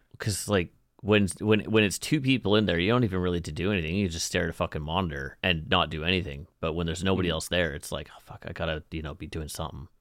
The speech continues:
Speaker 2: Totally. Or sleeping.
Speaker 1: Yeah.
Speaker 2: Um,
Speaker 1: <laughs> I've seen that. That kills me.
Speaker 2: It was, it was a thing.
Speaker 1: You
Speaker 2: I,
Speaker 1: just
Speaker 2: I
Speaker 1: fucking lied on your couch, pulled the blankets up, and laid there. It, it, I swear it was, like, ten minutes.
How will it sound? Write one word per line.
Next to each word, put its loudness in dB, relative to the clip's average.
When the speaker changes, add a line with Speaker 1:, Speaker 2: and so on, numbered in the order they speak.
Speaker 2:
Totally. 2
Or 6
sleeping. 2
Speaker 1:
Yeah. 2
Speaker 2:
Um, 4
Speaker 1:
<laughs> -10
I've -2
seen -4
that. -6
That -8
kills -6
me. -10
Speaker 2:
It 2
was, 0
it 2
was 4
a 6
thing. 4
Speaker 1:
You 4
Speaker 2:
I, -
Speaker 1:
just 0
Speaker 2:
I -2
Speaker 1:
fucking 0
lied 4
on 0
your 0
couch, 0
pulled 0
the -2
blankets -2
up, 4
and -6
laid -2
there. 2
It, -6
it, 2
I 6
swear 4
it 2
was, 0
like, 2
ten 0
minutes. -8